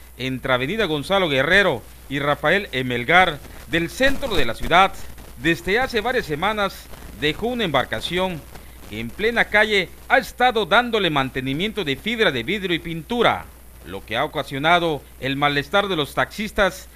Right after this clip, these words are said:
que hacen fila para esperar a los turistas extranjeros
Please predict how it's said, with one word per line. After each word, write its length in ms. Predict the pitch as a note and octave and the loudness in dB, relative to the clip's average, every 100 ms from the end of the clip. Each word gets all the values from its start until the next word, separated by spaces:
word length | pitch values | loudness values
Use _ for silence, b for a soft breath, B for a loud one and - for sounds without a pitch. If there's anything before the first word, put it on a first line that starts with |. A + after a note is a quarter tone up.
| B B - | B B -4
que 200 | C3+ F3+ | 2 2
hacen 300 | G#3+ G3 F3+ | 2 -2 -2
fila 340 | A3+ A#3+ F#3+ | 0 2 4
para 160 | E3 C#3 | 2 0
esperar 420 | - D#3+ F#3+ G3 | 2 6 6 6
a 60 | |
los 160 | E3+ C#3+ | 4 -4
turistas 420 | D3 E3+ G3+ E3+ | -6 -6 -6 -6
extranjeros 720 | D3 - B2+ C3 F#3 G3 F#3 | -6 -4 -4 0 0 0 -2